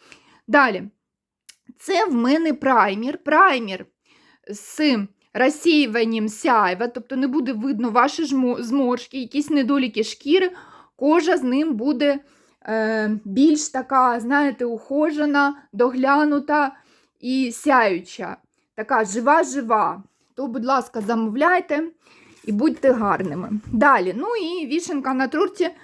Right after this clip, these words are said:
Зараз постійно покупають Vibrant Aura, тому що це дуже класний парфюм, у мене теж такий був. І зараз він по акції, п'ятсот двадцять п'ять гривень замість шістсот двадцять дев'ять. Це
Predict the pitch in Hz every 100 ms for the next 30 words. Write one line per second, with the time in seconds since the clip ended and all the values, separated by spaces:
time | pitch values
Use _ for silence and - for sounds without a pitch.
0 | _ _ _ 208 302 285 - 226 - 311
1 | 311 262 214 220 226 269 247 220 214 240
2 | 208 208 202 302 403 392 370 370 - -
3 | - 262 302 294 233 - 254 185 185 320
4 | 330 277 240 233 240 226 233 202 190 214
5 | 214 339 392 240 247 208 208 196 202 269
6 | 254 320 330 415 415 - - - _ _
7 | _ 320 339 269 311 247 226 262 220 208
8 | 202 220 - 370 427 466 _ _ _ _
9 | 262 - 302 226 254 247 220 233 226 247
10 | 392 370 294 233 302 320 311 226 214 285
11 | 285 214 247 247 233 196 262 349 480 480
12 | - _ _ _ - 302